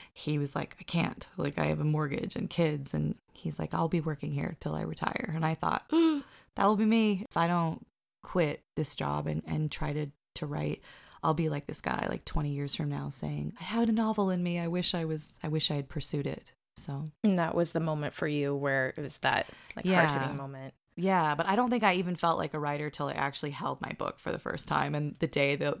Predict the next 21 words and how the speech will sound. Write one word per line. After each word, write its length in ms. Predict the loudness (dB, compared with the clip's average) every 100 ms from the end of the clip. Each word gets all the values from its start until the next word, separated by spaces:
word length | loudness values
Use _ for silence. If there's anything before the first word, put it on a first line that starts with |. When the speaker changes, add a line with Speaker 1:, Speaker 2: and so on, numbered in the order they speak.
| -6
Speaker 1:
the 100 | -2
box 400 | 0 0 0 -2
arrives 400 | -2 -2 -2 -6
and 100 | -4
you 140 | -6
kind 220 | -4 -4
of 120 | -4
pick 220 | -4 -6 -4
it 80 |
up 160 | -6 -4
and 100 | -4
you 80 | -4
s-, 180 | -6 -8
you 160 | -6 -4
hold 280 | -2 -2
the 80 | -2
physical 420 | -4 -6 -6 -4 -2
object 360 | -2 -2 -4
that's 260 | -4 -6 -2
your 100 | 0
book, 200 | 0 0